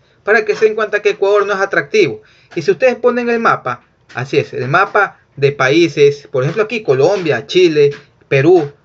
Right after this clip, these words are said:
son países donde van los artistas a, a dar sus conciertos, porque son países más tranquilos. Así es, mientras que Ecuador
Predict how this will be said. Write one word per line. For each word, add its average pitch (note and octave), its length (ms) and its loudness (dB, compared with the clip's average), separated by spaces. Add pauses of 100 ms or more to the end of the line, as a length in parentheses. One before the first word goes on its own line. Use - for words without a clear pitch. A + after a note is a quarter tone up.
son F#3 600 -6
países F3+ 380 -2
donde D3+ 240 -2
van E3 180 -2
los F3+ 80 -2
artistas F3 460 -2
a, E3+ 200 -8
a B2+ 60 -2
dar D3 160 -2
sus F3+ 160 -6
conciertos, D#3 580 -4 (320)
porque C#4+ 220 -2
son C#4+ 180 -4
países C4 300 -2
más B3+ 160 -6
tranquilos. A#3 560 -4 (320)
Así C#3 220 -6
es, C3+ 40 -4
mientras C3+ 300 -6
que A3 80 4
Ecuador G#3+ 500 2